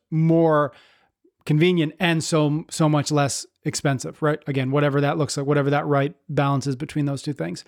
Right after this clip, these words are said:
Um, and,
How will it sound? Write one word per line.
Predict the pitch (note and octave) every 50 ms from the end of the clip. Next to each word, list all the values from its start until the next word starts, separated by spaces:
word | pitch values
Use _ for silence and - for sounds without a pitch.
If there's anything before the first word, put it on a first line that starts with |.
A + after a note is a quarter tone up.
| - - - - - - - - - _ _ _ _ -
Um, | E3+ D#3+ D#3+ D#3 D3+ D3 C#3+ C#3+ C#3+ C#3+ C3 - _ _ _ _ _ _ _ _ _ -
and, | G3 G3 A3 G#3+ G3 F3 E3 D#3